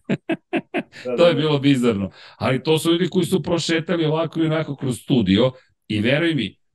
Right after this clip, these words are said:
Speaker 1: nisu oni bili to, bili tu što, „Aha, vi ste Sky, britanski, vi ste veliki, pa sad ja moram da dođem ovde.” Ne, Vinjales je prokomentarisao, „U, što vam je cool studio.”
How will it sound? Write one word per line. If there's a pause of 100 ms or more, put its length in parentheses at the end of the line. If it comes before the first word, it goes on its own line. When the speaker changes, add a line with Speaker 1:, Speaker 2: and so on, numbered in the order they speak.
Speaker 1:
nisu
oni
bili
to,
bili
tu
što,
„Aha,
vi
ste
Sky, (200)
britanski,
vi
ste
veliki,
pa
sad
ja
moram
da
dođem
ovde.” (560)
Ne,
Vinjales
je
prokomentarisao,
„U,
što
vam
je
cool
studio.”